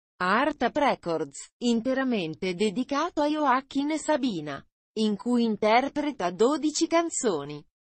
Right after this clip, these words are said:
tutte tradotte in italiano da Sergio Sacchi del Club Tenco.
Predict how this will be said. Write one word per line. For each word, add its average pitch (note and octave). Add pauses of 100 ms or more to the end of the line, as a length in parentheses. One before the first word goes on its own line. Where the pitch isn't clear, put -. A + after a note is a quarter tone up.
(120)
tutte A#3+
tradotte G#3
in G3
italiano F#3+
da G#3
Sergio A#3
Sacchi A3
del G#3
Club A#3
Tenco. E3+